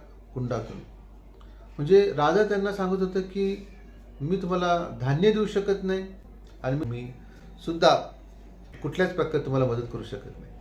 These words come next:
म्हणजे राजासुद्धा त्या ठिकाणी हतबल झाला होता.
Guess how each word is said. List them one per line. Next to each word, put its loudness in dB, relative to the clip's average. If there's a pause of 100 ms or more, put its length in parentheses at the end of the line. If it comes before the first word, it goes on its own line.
(140)
म्हणजे -4 (440)
राजासुद्धा 6
त्या 0
ठिकाणी -2 (1300)
हतबल 0
झाला -2
होता. -10